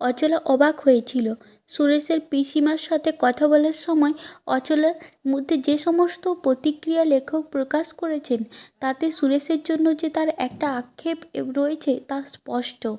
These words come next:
তার মহিমের গ্রামের বাড়িতে অবস্থান করার সময় অচলা অনুভব করেছিল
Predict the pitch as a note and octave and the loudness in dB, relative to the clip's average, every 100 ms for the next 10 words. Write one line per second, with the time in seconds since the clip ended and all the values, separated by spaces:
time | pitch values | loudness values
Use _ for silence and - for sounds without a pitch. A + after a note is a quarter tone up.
0 | - - - _ - D4 D4+ C#4 C4 D4+ | -12 -20 -20 _ -2 0 2 4 4 4
1 | D#4+ E4 C#4+ B3 A#3 C#4 D4+ D#4 D#4 E4 | 2 0 -2 -4 -2 -2 0 -2 -2 -2
2 | - A#3+ A#3 C#4 - D#4+ D#4 D4+ D4+ D4 | 0 0 0 -2 -2 0 2 2 0 2
3 | D#4+ D#4+ - B3 D4+ D4+ D#4+ B3+ A#3+ B3 | 4 4 0 -4 0 0 0 0 0 0
4 | B3 D#4+ D#4+ E4+ E4+ E4 E4+ C#4 | 2 0 0 -2 0 0 2 2